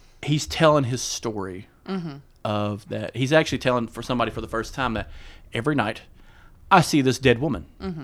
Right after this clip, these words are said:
Speaker 1: that I killed. And then recently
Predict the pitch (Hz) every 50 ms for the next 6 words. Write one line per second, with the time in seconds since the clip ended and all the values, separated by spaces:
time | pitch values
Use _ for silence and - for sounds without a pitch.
0 | 135 - - 117 98 90 - - - - 127 - - - - _ _ _ _ _
1 | _ _ _ _ _ _ _ _ _ _ _ _ _ - - _ _ - - -
2 | 151 127 131 123 120 123 139 147 - - 117 107 107 104 107